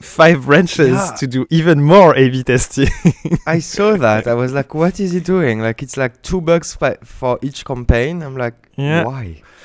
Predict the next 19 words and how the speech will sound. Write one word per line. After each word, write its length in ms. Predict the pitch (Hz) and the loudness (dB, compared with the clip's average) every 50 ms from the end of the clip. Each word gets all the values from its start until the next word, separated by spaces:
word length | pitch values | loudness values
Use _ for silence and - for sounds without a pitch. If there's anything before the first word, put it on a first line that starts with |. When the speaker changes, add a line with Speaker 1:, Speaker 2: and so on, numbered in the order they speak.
| - _ _ _ - 156 | -20 _ _ _ -20 -20
Speaker 1:
Because 300 | 165 - - 311 247 - | -14 -8 -8 -8 -6 -6
I 60 | 320 | -6
had 220 | - 294 349 - | -4 -6 -6 -8
questions. 520 | - - 247 302 - - - 190 156 143 139 | -8 -8 -8 -6 -6 -8 -8 -8 -6 -4 -2
I 80 | 131 135 | -2 -2
wanted 260 | 151 165 165 170 160 | -2 -4 -6 -8 -12
to 60 | - - | -14 -14
try 240 | - - - 233 | -8 -4 -2 -2
things. 540 | 311 - - - 123 110 110 107 - - - - | -2 -2 -4 -4 -4 -4 -4 -8 -10 -12 -12 -8
And 160 | - 123 131 139 | -4 -2 0 0
I'm 100 | 151 170 | 0 -2
pretty 300 | - - 302 - - 339 | -2 -4 -8 -6 -6 -4
happy 280 | 269 302 - - 247 214 | -4 -6 -6 -6 -4 -4
I 60 | 202 | -4
did 180 | 175 196 220 - | -4 -4 -4 0
that 220 | 220 202 175 151 | 0 0 0 -2
because 360 | 151 135 - - 139 131 127 | -6 -10 -6 -6 -6 -4 -4
I, 220 | 139 127 123 123 123 | -4 -4 -2 -2 -2
uh, 500 | 120 117 120 123 123 123 123 123 120 | -2 0 0 0 0 0 -2 -2 -2